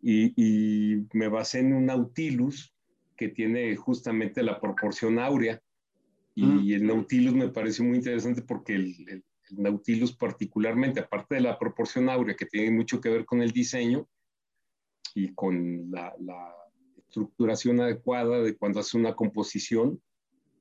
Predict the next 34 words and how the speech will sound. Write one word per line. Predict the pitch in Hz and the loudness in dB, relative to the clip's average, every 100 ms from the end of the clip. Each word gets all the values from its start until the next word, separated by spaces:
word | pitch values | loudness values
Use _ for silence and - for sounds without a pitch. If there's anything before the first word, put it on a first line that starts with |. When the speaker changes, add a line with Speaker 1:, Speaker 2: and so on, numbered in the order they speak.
| _ _ _ _ _ _ _ _ _ _ _ - | _ _ _ _ _ _ _ _ _ _ _ -2
Speaker 1:
es, | 117 113 - 123 | 0 0 -2 -2
es | 113 - | -2 2
un | 123 110 | 0 2
ser | 123 117 | 0 0
vivo | 117 110 117 - | 2 0 -2 -2
que | 104 | -6
permanece, | - 104 101 101 104 104 104 131 120 104 95 92 90 90 | -4 -2 0 2 2 0 -2 -2 -2 0 -2 -6 -10 -12
eh, | 90 _ _ _ _ - | -14 _ _ _ _ -6
en | 98 95 | -2 0
la | 98 | -2
Tierra | - 110 101 117 110 - | 0 0 0 -2 -2 -4
todavía, | 107 104 107 139 | -2 0 0 0
bueno, | 107 92 - | 0 0 -4
que | - | -10
está | 113 | -2
en | 117 | 0
el | 120 | 2
mar, | 104 98 - | 2 0 -4
pero | 95 92 | -2 -2
me | 90 | -2
refiero | - - 107 | -6 -4 -2
al | 107 | 0
planeta | - 107 107 107 110 | 0 0 0 0 -6
Tierra | - 110 117 | -2 -2 0
desde | 117 101 101 | 0 0 0
antes, | 107 117 123 - - | -2 0 -2 -2 -2
mucho | 131 202 - 120 | 2 2 0 -2
antes | 107 117 170 175 - _ _ _ _ _ _ _ _ _ _ | 0 -2 -4 -8 -10 _ _ _ _ _ _ _ _ _ _
de | 107 104 | -2 0
la | 101 | 0
aparición | 104 98 95 113 107 | 0 0 2 2 2
de | 110 | 2
los | 101 | 0
dinosaurios. | 95 85 82 110 135 104 95 - | 0 -2 -4 -2 0 -2 -4 -10